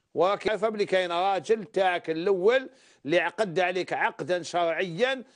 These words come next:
لا يصح أن باباك يزوجك.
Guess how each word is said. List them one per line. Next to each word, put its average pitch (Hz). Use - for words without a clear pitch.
لا 226
يصح 208
أن 208
باباك 190
يزوجك. 180